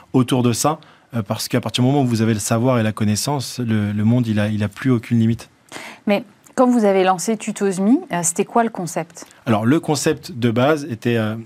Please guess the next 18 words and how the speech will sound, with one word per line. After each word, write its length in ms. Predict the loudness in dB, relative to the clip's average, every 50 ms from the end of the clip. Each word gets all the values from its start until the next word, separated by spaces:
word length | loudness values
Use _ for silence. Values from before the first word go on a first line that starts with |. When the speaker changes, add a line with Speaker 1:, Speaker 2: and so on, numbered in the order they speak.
| -10 _
Speaker 1:
très 160 | -8 -6 -6 -6
peu 100 | -8 -6
clair, 320 | -4 -2 -2 -2 -4 -6 -8
je 80 | -4
dois 120 | 0 2 4
l'avouer. 280 | 4 4 4 4 4 2
Speaker 2:
<laughs> 100 | 2 2 2 2 0 0 0 0 -2 -2 -2 -6 _ -2
Speaker 1:
Euh, 100 | -2 0
le 140 | 2 2 2
but, 180 | 2 0 0 0
c'était 180 | 0 0 2
de 60 | 2
rassembler 320 | 4 2 2 0 0 0 0
des 80 | 2
gens 140 | 2 2 0
qui 100 | 0 0
veulent 100 | 0 0
transmettre 600 | 0 0 -2 -2 0 0 0 0 0 -4 -10 -16